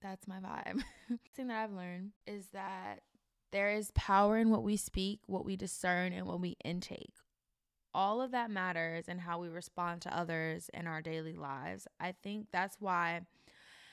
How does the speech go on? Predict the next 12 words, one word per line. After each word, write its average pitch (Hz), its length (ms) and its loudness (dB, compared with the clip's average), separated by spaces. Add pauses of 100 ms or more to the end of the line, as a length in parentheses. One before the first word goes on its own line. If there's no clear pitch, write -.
(340)
in 208 120 -2
the 214 100 2
Bible, 196 360 4
if 196 120 -2
you 196 120 -4
guys 180 460 -2 (100)
are 180 240 -2
familiar 180 420 -2
with 165 240 -4
it, 170 220 -6
there 165 420 -2
is 175 140 -10